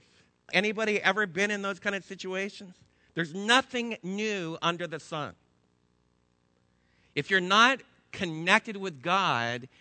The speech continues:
then when you're afraid, you look for something else. One of the things that I really ask myself today is, what do I trust in today? What do I believe in today?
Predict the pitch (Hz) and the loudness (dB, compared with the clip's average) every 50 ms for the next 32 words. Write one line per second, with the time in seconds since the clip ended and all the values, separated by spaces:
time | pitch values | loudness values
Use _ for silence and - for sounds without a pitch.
0 | _ _ _ _ _ _ - 110 117 165 175 175 170 170 170 165 - - 127 135 | _ _ _ _ _ _ -8 0 2 4 4 6 4 4 2 -2 -4 -6 -4 0
1 | 170 185 190 185 180 170 170 160 156 _ - - 190 226 247 254 233 190 143 120 | 0 0 0 0 -2 -2 -2 -4 -6 _ -10 -6 -4 -2 -2 0 0 -2 -2 -2
2 | 113 113 123 127 - _ _ _ _ _ _ _ _ _ _ _ _ _ _ _ | -4 -6 -10 -12 -20 _ _ _ _ _ _ _ _ _ _ _ _ _ _ _
3 | _ - - 147 175 180 165 170 202 220 - - - 190 175 - - 196 196 175 | _ -10 -6 -4 -2 -2 -2 -2 -2 -4 -4 -6 -8 -8 -6 -4 -4 -4 -4 -4
4 | 196 190 180 147 127 - _ _ _ _ _ - 147 151 170 214 262 269 254 208 | -4 -4 -4 -4 -4 -6 _ _ _ _ _ -12 -8 -6 -4 -4 -4 -2 -4 -4
5 | - 208 196 180 170 160 170 185 196 180 185 175 175 175 175 - 175 170 165 - | -6 -6 -4 0 2 2 2 2 0 -2 0 2 2 2 2 0 -4 -8 -8 -4
6 | - 170 160 - 165 165 165 165 156 151 143 151 - - 143 147 160 196 233 254 | -4 -6 -6 -4 -4 -2 0 0 0 -2 -4 -8 -16 -14 -10 -2 2 2 2 2
7 | 262 226 202 202 208 226 214 - - - - 143 135 - - - 131 113 101 95 | 2 0 -2 -2 -2 -2 -4 -6 -8 -4 -2 -2 -2 -2 -6 -10 -10 -10 -10 -12
8 | 92 _ - 107 92 87 82 - _ _ _ _ _ _ _ _ _ _ _ _ | -14 _ -12 -10 -10 -10 -14 -16 _ _ _ _ _ _ _ _ _ _ _ _
9 | _ _ _ _ _ _ _ - 120 151 180 190 190 196 196 190 170 160 180 180 | _ _ _ _ _ _ _ -4 2 4 4 6 6 4 4 2 2 -2 -4 -4
10 | 180 170 180 165 147 190 165 147 139 113 | -4 -4 -6 -8 -8 -6 -4 -4 -4 -4